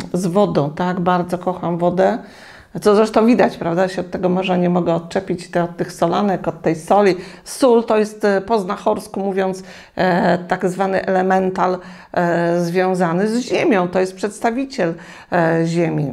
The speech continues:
Kamień, piasek, sól. E, i teraz słuchajcie,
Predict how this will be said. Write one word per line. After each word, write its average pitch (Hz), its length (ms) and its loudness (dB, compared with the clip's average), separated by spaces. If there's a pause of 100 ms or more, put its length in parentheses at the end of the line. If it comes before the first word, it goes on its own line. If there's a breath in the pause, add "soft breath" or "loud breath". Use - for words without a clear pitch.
Kamień, 175 640 -2 (160)
piasek, 180 640 -2 (200)
sól. - 440 2 (800 loud breath)
E, 156 600 2 (560)
i - 60 0
teraz 247 480 0 (200)
słuchajcie, 208 720 0